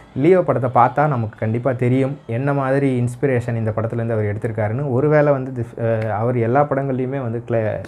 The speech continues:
எண்ட் கிரெடிட்ஸில் கண்டிப்பா inspired by-ன்னு சொல்லிட்டு ஒரு சில படங்களை போடுவாரு. இந்த படம் அதுல வருதான்னு நம்ம கண்டிப்பா பார்க்கணும். ஏன்னா ஒரு சாயல்ல எனக்கு வந்து உண்மையிலே கொரியன் படம் பார்க்குறோமா இல்ல லோகேஷ் கனகராஜ் படம் பார்க்குறோமா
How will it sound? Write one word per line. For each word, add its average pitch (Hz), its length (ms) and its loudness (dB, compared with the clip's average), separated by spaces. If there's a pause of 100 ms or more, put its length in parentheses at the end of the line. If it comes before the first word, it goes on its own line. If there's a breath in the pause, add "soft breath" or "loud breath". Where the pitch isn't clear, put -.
(240)
எண்ட் 143 260 0
கிரெடிட்ஸில் 120 460 -4
கண்டிப்பா 110 460 0 (460 loud breath)
inspired 135 480 2
by-ன்னு 120 180 0
சொல்லிட்டு 120 400 -2
ஒரு 107 120 0
சில 107 160 -4
படங்களை 113 460 -4
போடுவாரு. 113 380 -2 (140)
இந்த 113 220 -2
படம் 120 260 -2
அதுல 104 200 0
வருதான்னு 110 360 0
நம்ம 101 220 -4
கண்டிப்பா 101 360 -2
பார்க்கணும். 104 460 -4
ஏன்னா 110 340 0
ஒரு 123 240 2
சாயல்ல 123 480 2 (420 loud breath)
எனக்கு 110 320 -2
வந்து 131 100 -2
உண்மையிலே 131 340 0
கொரியன் 139 360 0
படம் 120 180 -2
பார்க்குறோமா 110 420 -2
இல்ல 113 40 0
லோகேஷ் 123 400 -2
கனகராஜ் 101 400 -4
படம் 101 200 -4
பார்க்குறோமா 110 340 -4